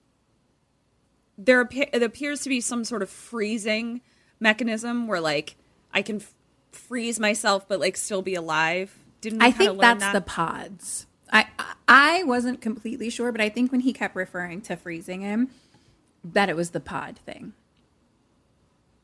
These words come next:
Speaker 1: Okay.
Speaker 2: Like, that's where they go. Basically, the plan originally was, like, "Let's eat this dinner."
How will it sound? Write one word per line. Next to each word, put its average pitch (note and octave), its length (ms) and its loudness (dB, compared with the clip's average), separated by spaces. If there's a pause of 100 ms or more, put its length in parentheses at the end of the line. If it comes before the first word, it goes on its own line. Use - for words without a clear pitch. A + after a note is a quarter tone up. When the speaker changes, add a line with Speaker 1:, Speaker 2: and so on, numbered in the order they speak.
(360)
Speaker 1:
Okay. G3 320 -12 (300)
Speaker 2:
Like, G#3 180 4
that's A#3 240 8
where A3 160 0
they G3 200 4
go. F3 520 2 (100)
Basically, A#3 600 4 (180)
the G3 180 0
plan B3 460 -2
originally G3+ 460 -2
was, F3 180 -4
like, E3+ 280 -2 (140)
"Let's A3+ 280 -2
eat A#3 180 -4
this G#3 160 -4
dinner." F#3 560 2